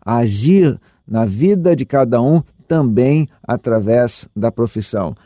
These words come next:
Áquila e Priscila nos ensinam essa maravilhosa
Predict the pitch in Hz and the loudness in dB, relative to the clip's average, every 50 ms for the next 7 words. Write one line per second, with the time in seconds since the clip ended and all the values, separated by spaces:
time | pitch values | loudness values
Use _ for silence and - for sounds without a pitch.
0 | _ _ _ - 127 165 185 175 - - 185 180 175 170 - - 139 139 - - | _ _ _ -6 -4 -2 -2 -2 -2 0 0 2 2 0 0 0 -2 -2 -2 -2
1 | 135 123 110 - - 143 156 160 160 160 156 139 - _ _ _ _ - - 147 | -4 -6 -6 -6 -2 2 2 4 4 2 0 -2 -6 _ _ _ _ -4 0 0
2 | 156 131 127 143 131 117 - - 151 156 156 156 147 - - 117 127 131 117 - | 0 2 2 0 -2 -2 -2 -2 0 2 2 2 0 -2 -2 0 0 0 0 -2
3 | 127 127 139 180 202 196 185 175 135 135 127 113 120 127 139 143 143 117 120 135 | -2 -2 0 0 2 2 2 2 2 2 2 2 2 2 2 2 2 0 -2 -4
4 | 127 117 | -6 -6